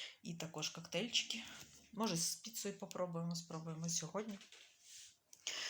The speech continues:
Так, хочу вам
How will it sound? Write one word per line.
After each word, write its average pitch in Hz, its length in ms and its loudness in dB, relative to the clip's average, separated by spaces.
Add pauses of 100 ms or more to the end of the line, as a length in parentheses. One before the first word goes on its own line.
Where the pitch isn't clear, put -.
(220)
Так, - 320 4 (1120)
хочу 226 760 10
вам 214 360 4